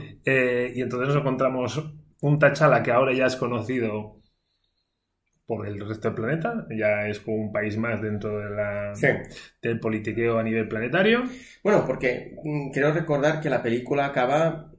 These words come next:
Speaker 2: como abriendo las pu-, que Wakanda abre como las puertas a cooperar
Speaker 1: Ujú.
Speaker 2: con
Speaker 1: Ujú. Y entonces, bueno, nos presenta la película, pues es un poco el entramado político de Wakanda ya en la escena
Speaker 2: Mm.
Speaker 1: política mundial.
Speaker 2: Sí.
Speaker 1: Eh,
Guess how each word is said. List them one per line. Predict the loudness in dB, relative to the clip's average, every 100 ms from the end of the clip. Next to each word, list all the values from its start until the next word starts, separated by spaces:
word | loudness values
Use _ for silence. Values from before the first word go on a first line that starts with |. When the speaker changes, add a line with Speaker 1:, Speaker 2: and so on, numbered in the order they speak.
| -4
Speaker 2:
como | 0 2 2 2 2 0
abriendo | 0 0 4 4 4 4
las | 2 2 -2
pu-, | -8 -4
que | 0
Wakanda | 0 4 4 6 6
abre | 6 4
como | 4 4 4 6 6 4
las | 2 0
puertas | -4 -2 -4
a | -2
cooperar | -2 0 0 2 0 0
Speaker 1:
Ujú. | -2
Speaker 2:
con | 0 0 0 -4 -6 -8
Speaker 1:
Ujú. | -8 -6 -8 -10 -18 -20 _ -20 -18 -18 -20 _
Y | -4
entonces, | 0 2 0 -2 0
bueno, | 0 0 -4
nos | -6
presenta | -6 -6 0 2
la | 2
película, | -2 -4 -4 -4
pues | -8 -12
es | -12
un | -10 -8
poco | -6 -6
el | -6
entramado | -6 -8 -6 -4 -4
político | -4 -4 -4 -4 -2 -2
de | 0
Wakanda | -2 -2 -4 -4 -2
ya | -2 -2 -2 -4
en | -6
la | -8
escena | -6 -6 -4 -4 -6 -2
Speaker 2:
Mm. |
Speaker 1:
política | -2 -2 -4 -4
mundial. | -6 -8 -12 -14 -12
Speaker 2:
Sí. | -2 -2 -2 -8
Speaker 1:
Eh, | -6 -2 -2 -2 -2 -4 -6